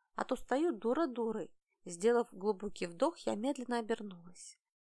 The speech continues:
Посмотрела в горящие холодным пламенем синие глаза, смуглое лицо. Черты правильные, красивые, словно скульптор на-, не один час работал резцом.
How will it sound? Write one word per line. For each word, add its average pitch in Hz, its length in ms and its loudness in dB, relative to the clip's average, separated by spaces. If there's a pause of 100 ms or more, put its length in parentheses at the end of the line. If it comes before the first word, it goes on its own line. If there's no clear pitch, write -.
(200)
Посмотрела 262 640 0
в 220 60 -12
горящие 202 480 0
холодным 208 460 -2
пламенем 202 520 -6
синие 208 400 -8
глаза, 214 540 -2 (280)
смуглое 294 480 -2
лицо. 269 480 -6 (580)
Черты 294 480 -4 (180)
правильные, 202 600 -4
красивые, 226 720 -4
словно 349 480 0
скульптор 349 540 2
на-, 214 240 -4
не 220 200 -4
один 247 440 -2
час - 340 0
работал 196 480 -2
резцом. 196 640 -6